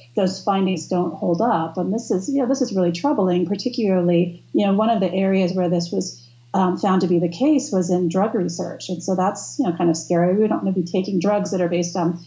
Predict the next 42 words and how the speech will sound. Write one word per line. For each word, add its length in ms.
studies 420
that 140
don't 300
really 240
hold 240
up 200
in 140
real 220
life. 420
Um, 140
but 140
psychology 720
is 100
another 440
area 300
and 80
another 240
field 320
that 100
has 180
really 280
been 180
having 360
some, 420
you 100
know, 100
hard 420
reckoning 500
here 440
of, 340
of 60
the 60
methodologies 640
they've 160
been 160
using. 360
And 120
what 100
I 100
found 480
is 160
that 200